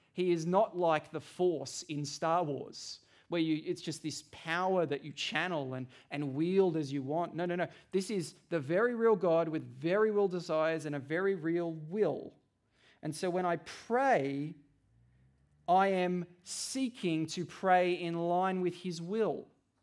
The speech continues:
in line with the will of the Holy Spirit who dwells in me. That is what it means to pray in the Spirit. As Sinclair Ferguson puts it,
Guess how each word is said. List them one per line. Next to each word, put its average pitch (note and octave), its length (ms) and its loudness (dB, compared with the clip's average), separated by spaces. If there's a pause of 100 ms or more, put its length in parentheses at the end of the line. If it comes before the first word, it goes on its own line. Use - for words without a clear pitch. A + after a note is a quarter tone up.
(640)
in F3 160 0
line G3+ 240 4
with G3 160 0
the F#3 80 0
will F#3 500 4
of D#3+ 140 0
the D#3+ 100 2
Holy F#3+ 400 0
Spirit D#3+ 680 -2 (220)
who G3 140 0
dwells G#3+ 600 0
in C#3 340 -4
me. C#3 360 -6 (200)
That G#3 140 2
is A3+ 120 -4
what A#3 120 4
it F#3+ 100 -2
means F#3+ 500 -2
to E3+ 300 -2 (220)
pray G#3 640 0
in E3 280 -2
the E3+ 100 -4
Spirit. G#3+ 460 -4
As E3 120 -4
Sinclair G3 520 -2
Ferguson G#3+ 640 -2
puts - 340 -12
it, C#3 160 -6